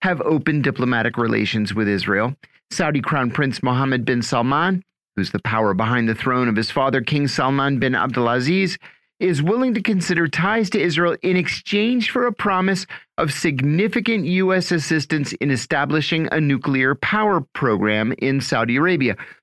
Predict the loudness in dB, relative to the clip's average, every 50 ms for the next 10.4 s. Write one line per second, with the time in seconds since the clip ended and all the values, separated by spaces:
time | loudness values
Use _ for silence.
0 | _ -6 -6 -2 -2 -2 -2 -2 -2 -2 0 0 2 2 2 0 2 2 0 0
1 | 0 0 0 0 2 2 2 0 0 0 0 0 0 0 -2 -4 -2 0 0 0
2 | 2 0 0 0 0 0 0 0 0 -2 -4 -8 -14 -12 _ -2 0 0 0 2
3 | 2 0 0 0 0 0 -2 -4 -4 -2 0 0 0 0 0 0 0 2 2 2
4 | 2 0 -2 -4 -8 _ _ _ _ _ _ _ _ _ _ _ _ _ _ _
5 | _ _ _ -2 0 0 2 2 2 2 2 2 2 2 2 0 0 0 0 0
6 | 0 0 0 -2 -2 0 0 0 0 0 0 -2 -4 _ _ _ _ _ _ _
7 | _ _ _ _ -20 -6 -4 -2 -2 0 0 -2 0 0 0 0 2 0 0 0
8 | 0 -2 -2 -2 -2 0 0 0 0 0 -4 -8 -18 -20 _ _ -6 -2 0 0
9 | 2 0 0 0 0 2 2 2 0 0 0 0 0 0 0 -2 -2 0 0 2
10 | 2 0 -2 -4 -6 -10 -14